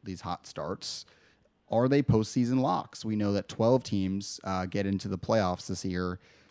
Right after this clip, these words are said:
Uh, it's looking very good for both teams, but as we know, the Mets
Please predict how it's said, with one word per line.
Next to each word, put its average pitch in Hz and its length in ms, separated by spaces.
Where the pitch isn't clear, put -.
Uh, 82 460
it's - 240
looking 92 340
very 113 260
good 147 380
for - 200
both 104 280
teams, 135 380
but 104 380
as 95 180
we 104 80
know, 110 220
the 101 100
Mets - 440